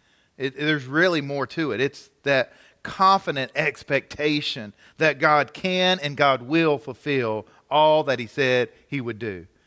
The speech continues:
That's the hope that we stand on. And to understand that a little better this morning, uh, I wanna kinda take us through, uh, several passages in the book of Isaiah.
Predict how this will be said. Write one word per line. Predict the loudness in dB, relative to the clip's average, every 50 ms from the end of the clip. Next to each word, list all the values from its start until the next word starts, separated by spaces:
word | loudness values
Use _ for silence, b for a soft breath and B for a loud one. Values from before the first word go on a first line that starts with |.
| _ _ _ _ _
That's | -2 2 2 2 2 -2
the | -2 -2 -2 0
hope | 0 0 -2 -2 -8
that | -12 -10
we | -10 -12
stand | -12 -10 -10 -8 -8 -8 -8
on. | -8 -10 -12 -14 -18 -20 _ b b b b b b b
And | -2 2
to | 4 6
understand | 6 6 4 4 0 0 2 4 4 4 6 6
that | 6 6
a | 6
little | 4 4 4
better | 4 6 4 4 4 4
this | 0 -2 -2 -4 -6
morning, | -8 -6 -4 -4 -4 -4 -6 B B B B B B
uh, | 0 0 2
I | 2 2
wanna | 2 2 2 0 0
kinda | 2 0 0 0
take | 0 0 0 0 2 0
us | -2 -2 -4
through, | -10 -6 -2 0 2 2 2 0 -2 -6 b b b b b b
uh, | 0 0 0
several | 2 2 2 2 2 0
passages | -6 -2 2 4 4 4 4 0 -6 -8 -6 -4 -4 -4 -4 -4 -8 -16 -10
in | -8 -4 -4
the | -4
book | -2 0 0 2 2 0 -2 -4 -4
of | -4 0 2
Isaiah. | 4 2 2 2 2 0 0 0 0 -4 -8 -12